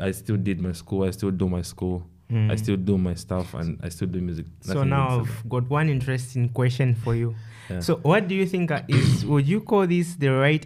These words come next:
Speaker 2: approach to life or the wrong approach to life, where people are feeling like,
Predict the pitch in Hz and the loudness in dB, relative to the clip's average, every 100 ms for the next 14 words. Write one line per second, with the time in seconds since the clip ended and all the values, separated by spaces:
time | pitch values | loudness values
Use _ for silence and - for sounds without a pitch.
0 | - 127 139 143 - 127 120 127 139 - | -2 -2 -2 -2 -2 -2 0 0 0 -2
1 | 127 120 120 135 139 127 120 131 127 - | -2 0 2 2 2 -2 -2 -2 -4 -4
2 | 120 123 120 110 143 147 147 - 156 127 | 0 2 2 2 2 2 2 -2 -2 0
3 | 123 123 - - 143 139 139 135 123 113 | 0 -2 -10 -8 0 2 4 4 2 0
4 | 110 | -2